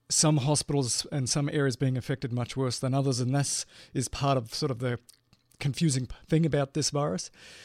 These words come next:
is, uh, that even within regions like Los Angeles County, it can be affecting some hospitals much worse than others. But overall, it's pretty much terrible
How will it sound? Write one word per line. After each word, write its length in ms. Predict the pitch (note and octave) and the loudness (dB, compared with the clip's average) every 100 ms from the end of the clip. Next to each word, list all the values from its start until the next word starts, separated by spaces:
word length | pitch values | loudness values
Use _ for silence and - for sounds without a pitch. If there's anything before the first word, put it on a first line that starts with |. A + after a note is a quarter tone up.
| - _ | -20 _
is, 500 | - C#3+ B2+ A#2 - - | -4 0 0 0 -2 0
uh, 140 | B2+ | 0
that 180 | B2+ C3+ | 0 2
even 320 | F3+ E3+ D#3 | 6 8 8
within 360 | C#3 D3+ F3 E3 | 8 8 8 8
regions 420 | D#3 C3 C3+ A2 | 8 6 2 2
like 220 | C3+ C3 - | 2 2 0
Los 220 | C#3+ C3+ C#3+ | 0 2 2
Angeles 420 | C3 A#2+ A#2+ - | 2 0 -2 -2
County, 440 | - E3+ D3+ B2 | 2 4 4 2
it 120 | B2 | -2
can 140 | - C3+ | -2 0
be 100 | B2+ | 0
affecting 440 | A#2 C3 - B2 | 0 -2 -2 -2
some 340 | - C#3 C#3 B2 - | 2 2 2 0 -4
hospitals 520 | C#3+ A#2+ - B2 A#2 | -4 -4 -4 -6 -4
much 240 | C3+ - | -4 -4
worse 340 | C#3 B2 A2+ - - - - - - - | -2 -2 -4 -8 -12 -20 -20 -20 -14 -6
than 160 | A#2+ - | -4 0
others. 320 | C#3+ B2+ A#2 | 0 0 -2
But 220 | C#3 B2+ - _ | -2 -4 -6 _
overall, 560 | E3+ E3 C#3 D3 C3 A#2+ | 6 8 8 8 8 4
it's 160 | A#2 | 0
pretty 320 | - - F#3+ D#3+ | -6 2 6 6
much 240 | B2 - | 4 0
terrible 500 | - C#3 B2+ A#2+ | 2 2 2 -2